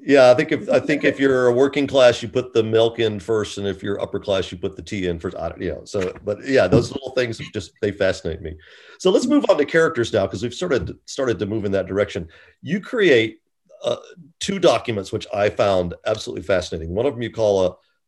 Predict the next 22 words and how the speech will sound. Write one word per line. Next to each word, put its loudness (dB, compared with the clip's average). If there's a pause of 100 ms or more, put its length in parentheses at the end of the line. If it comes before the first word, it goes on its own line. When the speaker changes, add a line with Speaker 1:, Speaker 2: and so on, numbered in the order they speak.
Speaker 1:
a -6
character -2
prompt 0
sheet, -6 (120)
and -6
one 2
of 0
them -2
is -4
a -2
character -6
dossier, 0
which -8
is -10
sort -6
of -14
built -2
from -6
the -6
prompt -8
sheet. -14 (340)
Can, -4